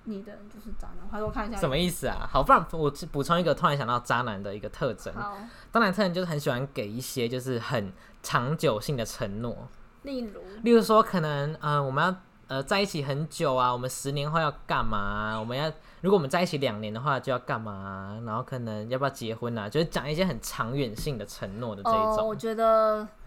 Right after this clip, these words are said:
Speaker 1: 可是他实际上其实根本没有在为你们而努力。
Speaker 2: 对，而且这种是要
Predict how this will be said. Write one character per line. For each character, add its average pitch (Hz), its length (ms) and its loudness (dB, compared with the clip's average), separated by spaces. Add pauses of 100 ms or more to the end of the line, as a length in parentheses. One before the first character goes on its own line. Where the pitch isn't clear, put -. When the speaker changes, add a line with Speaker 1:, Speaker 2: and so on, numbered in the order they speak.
(280)
Speaker 1:
可 277 100 8
是 381 80 10
他 440 160 12
实 262 200 0
际 269 100 -2
上 294 200 6
其 269 180 -4
实 254 60 2
根 294 100 0
本 262 60 2
没 262 60 2
有 247 60 4
在 240 200 6
为 254 180 6
你 214 80 -4
们 208 120 -10 (180)
而 208 160 0
努 214 340 -4
力。 214 180 -4
Speaker 2:
对， 143 420 6 (120)
而 233 80 2
且 254 140 8
这 254 120 6
种 170 140 6
是 196 120 0
要 190 160 8